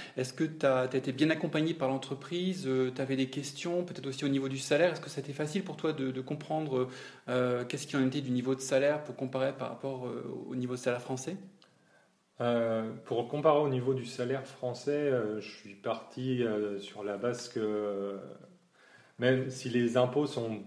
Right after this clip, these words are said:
Speaker 2: prélevés à la source, ici, ce qui est la grosse différence, au final, on a à peu près la même chose qui reste.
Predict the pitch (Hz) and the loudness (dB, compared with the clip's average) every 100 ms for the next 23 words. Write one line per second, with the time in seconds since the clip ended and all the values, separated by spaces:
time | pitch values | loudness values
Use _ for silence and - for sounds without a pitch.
0 | - - 123 117 123 107 101 - 156 - | -14 0 2 8 8 6 -2 -4 -6 -6
1 | 139 117 - 139 - 120 110 101 120 123 | -8 -6 -6 -8 -4 -2 -2 0 0 0
2 | 107 - 117 131 156 - 135 107 - 120 | -6 -6 0 2 2 -2 -8 -8 -8 0
3 | 127 143 120 113 110 107 - 110 120 123 | 2 2 0 -2 -8 -12 -12 0 4 4
4 | - 110 - 123 107 107 107 131 127 - | 2 -2 4 4 4 -2 0 0 0 -4
5 | 117 101 - - | 0 0 -2 -14